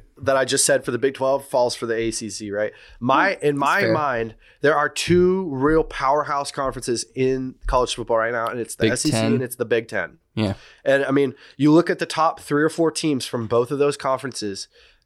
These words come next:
Speaker 1: they just, they're, they're so, like, heads above every other, like, every other league, in my
Speaker 2: Yeah.
Speaker 1: opinion.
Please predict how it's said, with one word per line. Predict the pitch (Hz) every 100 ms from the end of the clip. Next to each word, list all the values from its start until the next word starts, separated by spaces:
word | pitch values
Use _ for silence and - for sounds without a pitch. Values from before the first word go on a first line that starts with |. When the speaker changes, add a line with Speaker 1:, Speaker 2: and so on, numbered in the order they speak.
| _ _ - -
Speaker 1:
they | 143 143 151
just, | 151 156 - - - _ _
they're, | 143 151 147 - -
they're | 123 147
so, | - - 170 156 151 151
like, | 147 135 127 117
heads | 135 135 131 -
above | 127 120 117 113 117
every | 123 123 123
other, | 117 113 110 110 - _ _ _ _ _ -
like, | 135 127 -
every | 139 139 135
other | 123
league, | 117 113 107 113
in | 113
my | 110
Speaker 2:
Yeah. | 107
Speaker 1:
opinion. | 110 101 98 98